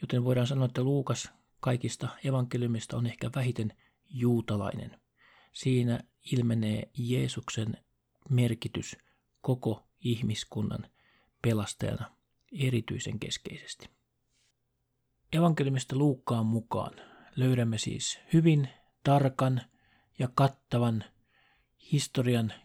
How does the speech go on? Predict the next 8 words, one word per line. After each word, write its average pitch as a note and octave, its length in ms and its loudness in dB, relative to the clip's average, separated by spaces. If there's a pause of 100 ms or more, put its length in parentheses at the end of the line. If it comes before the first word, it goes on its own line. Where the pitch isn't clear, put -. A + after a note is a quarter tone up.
(100)
kirjoituksen A#2 840 0 (220)
Jeesuksen B2 640 0 (540)
elämästä, B2+ 640 4 (540)
hänen A#2+ 360 0
alkuperästään, B2 1000 2 (340)
alkaen B2 460 0
hänen A2 240 -2
syntymästään, B2+ 1200 2